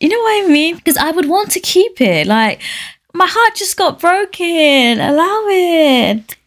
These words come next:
If this is the same girl from the first dilemma, she's lost her sister, she's lost a fiance, she's lost an engagement.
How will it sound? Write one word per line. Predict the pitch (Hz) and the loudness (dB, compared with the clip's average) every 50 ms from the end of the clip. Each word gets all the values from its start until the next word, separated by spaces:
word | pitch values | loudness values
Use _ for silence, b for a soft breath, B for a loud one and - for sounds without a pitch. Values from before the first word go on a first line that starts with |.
| _ _ | _ _
If | - 254 214 202 | 0 0 0 0
this | - 247 339 339 - | 0 0 0 0 -2
is | 440 440 - | -4 -2 -2
the | 349 294 | -2 -2
same | - 285 240 247 233 | 0 2 2 2 2
girl | 214 208 190 185 190 | 2 2 0 -2 -2
from | 190 196 180 175 | -4 -4 -4 -2
the | 175 180 | -2 -4
first | - - - 202 214 214 - - | -2 0 0 0 0 0 -2 -4
dilemma, | - 185 180 160 151 147 147 147 139 143 165 | -2 -2 0 0 -2 -4 -2 -2 -2 -2 -2
she's | - - 220 208 185 | 0 0 0 0 2
lost | 208 233 277 269 - - | 2 0 0 -2 -2 -4
her | 233 | -4
sister, | 214 - - 156 160 - - 143 131 139 160 | -4 -4 -8 -8 -8 -8 -4 -4 -2 -2 -2
she's | - - 208 202 196 - | -4 -4 -4 -4 -2 -2
lost | 220 247 262 262 - - - B B B B | -2 -2 -2 -4 -6 -12 -14 B B B B
a | 226 | -8
fiance, | 214 - 220 185 160 143 139 147 156 160 - 165 165 | -4 -2 0 0 0 0 -2 -2 -4 -6 -6 -6 -6
she's | - - 208 196 196 | -4 -4 -4 -2 0
lost | 202 214 269 269 - - | 0 0 -2 -2 -2 0
an | 262 | 2
engagement. | 233 220 202 185 - 175 160 151 160 160 - - - 165 151 147 151 147 151 | 4 4 2 2 2 0 -2 -2 -2 -6 -10 -8 -6 -4 -2 -2 -2 -4 -6